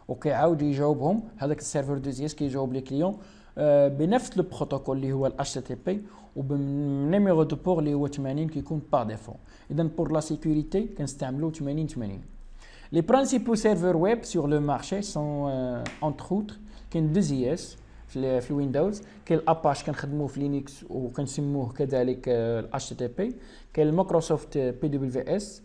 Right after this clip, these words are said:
Personal Web Server، وكاين الكزيتامي، ainsi de suite. Alors، آه، بالنسبة لل deux I S،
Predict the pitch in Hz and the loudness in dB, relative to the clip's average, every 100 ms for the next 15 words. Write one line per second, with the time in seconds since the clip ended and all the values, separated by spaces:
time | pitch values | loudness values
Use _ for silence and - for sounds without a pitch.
0 | - 135 143 139 131 127 123 - 123 120 | -6 -4 -4 -4 -2 0 -2 -2 -4 -2
1 | 175 247 - - - - - - - - | -6 -8 -16 -20 -20 -20 -20 -16 -8 0
2 | 165 156 151 139 135 139 170 170 139 151 | 2 2 0 0 -2 -2 -2 0 -2 0
3 | 170 - 190 185 143 120 120 117 - - | -2 -2 -2 0 -4 -4 -8 -14 -14 -20
4 | - - - - - 240 262 175 170 156 | -20 -20 -20 0 6 10 10 10 8 10
5 | 147 165 202 208 170 156 165 139 139 147 | 8 4 2 2 2 2 0 0 2 4
6 | 190 - | 2 2